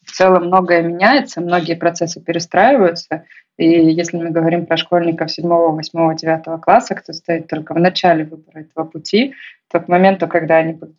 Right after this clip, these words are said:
готовы выходить на работу в геймдев-студии, у нас точно всё наладится и выстроятся какие-то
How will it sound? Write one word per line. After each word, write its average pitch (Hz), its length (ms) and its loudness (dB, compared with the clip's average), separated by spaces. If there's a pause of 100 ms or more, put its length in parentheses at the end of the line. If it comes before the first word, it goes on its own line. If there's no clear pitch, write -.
готовы 165 420 0
выходить 160 460 -8
на 160 80 4
работу 160 340 -2
в 160 80 -20
геймдев-студии, 170 840 -4
у 175 60 -18
нас 180 220 -4
точно 180 380 -2
всё 165 180 -2
наладится 170 800 2 (360)
и 175 680 6
выстроятся 165 1000 -2
какие-то 160 720 -2